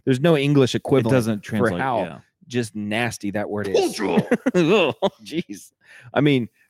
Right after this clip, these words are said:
Speaker 1: there's no rules in podcasting, but we might get kicked off the air just because you said that twice.
Speaker 2: Yeah.
Speaker 1: So, but, um, anyway, it's called The English Game. I'm not
Speaker 2: Yeah.
Speaker 1: gonna say it's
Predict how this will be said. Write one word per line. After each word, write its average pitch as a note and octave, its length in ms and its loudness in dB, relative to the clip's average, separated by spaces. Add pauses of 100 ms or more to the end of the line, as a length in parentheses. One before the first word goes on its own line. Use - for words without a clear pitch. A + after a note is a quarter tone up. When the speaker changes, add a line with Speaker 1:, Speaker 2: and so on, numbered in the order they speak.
Speaker 1:
there's D#3+ 260 4
no F3 120 4
rules C#3+ 340 4
in A#2+ 80 -2
podcasting, D3 500 0
but B2+ 60 0
we C3+ 140 2
might C#3 160 -2
get A#2+ 160 -6
kicked B2+ 200 -6
off A#2+ 140 -2
the A2 160 -2
air G2 100 -4
just A2 260 -6
because G2+ 280 -6
you G2+ 60 -10
said G2+ 160 -8
that F2 120 -8
twice. F#2+ 300 -6
Speaker 2:
Yeah. F2+ 100 -10 (100)
Speaker 1:
So, F2 320 -12 (540)
but, B2+ 280 -2
um, C3+ 360 -4
anyway, C#3 400 0
it's B2 140 -14
called F#3+ 220 -2
The F#3+ 60 -4
English F3 300 -2
Game. A#2+ 360 -4
I'm - 80 0
not C4 60 2
Speaker 2:
Yeah. - 60 -2
Speaker 1:
gonna C4 120 -2
say A3+ 160 0
it's - 140 -8